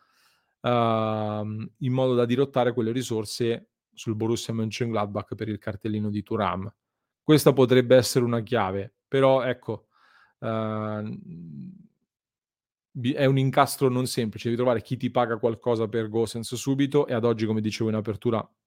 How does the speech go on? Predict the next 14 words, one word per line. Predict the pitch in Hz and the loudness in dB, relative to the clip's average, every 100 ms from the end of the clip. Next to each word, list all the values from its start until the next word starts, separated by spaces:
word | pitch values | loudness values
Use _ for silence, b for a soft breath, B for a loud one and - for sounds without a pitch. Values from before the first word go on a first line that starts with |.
| - | -10
non | 120 117 117 113 | -4 -2 -2 0
vedo | 110 120 113 | 2 4 2
grosso | 104 113 110 - 113 | 2 0 0 -2 -2
movimento | 113 110 110 113 113 113 110 | -2 0 0 0 0 -2 -4
se | 107 113 | -4 -4
non | 110 113 | -2 -2
in | 110 | -2
prestito | 101 113 101 110 | -2 -2 -2 -6
con | 107 107 | -4 -4
diritto | 110 110 110 | -4 -4 -4
di | |
riscatto | 104 - 113 104 104 | -4 -4 -8 -6 -6
per | 110 | -4
Gosens, | 107 104 - 117 - | -4 -6 -4 -6 -4